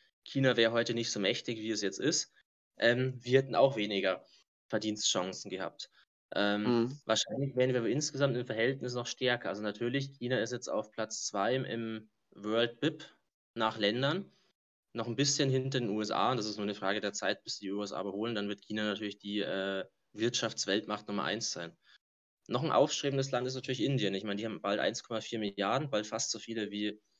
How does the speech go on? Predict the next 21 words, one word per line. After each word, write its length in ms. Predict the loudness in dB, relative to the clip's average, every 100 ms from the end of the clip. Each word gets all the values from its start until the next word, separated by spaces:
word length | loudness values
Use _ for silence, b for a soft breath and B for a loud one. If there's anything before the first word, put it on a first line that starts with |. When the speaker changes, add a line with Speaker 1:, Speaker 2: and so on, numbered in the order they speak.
| _ _ _ -6
Speaker 1:
äh, 300 | -2 -2 -2
wie 100 | -4
China. 440 | -2 2 2 0 b b _ _ _ _
Und, 320 | -4 -2 2
ähm, 580 | 4 4 2 -2 -4 -12 _ _ _ _ -8
die 120 | -4
sind 140 | 0
auch 140 | 2 2
stark 260 | 0 -2
am 80 | -4
Kommen. 340 | -6 -6 -6 -10 _ _ _ _ _ _ _ _ -10 B _
Speaker 2:
Und 80 | -2
China 300 | 2 4 4
versucht 400 | 6 4 4 2
ja 40 |
davon 360 | 2 4 4 2
wegzukommen, 600 | 2 0 0 2 0 2
auch 280 | 4 2 2
durch 280 | -4 -6 -6
die, 420 | -4 0 0 0 -8 B -20 _ _ -2
ähm, 540 | 0 2 2 0 -6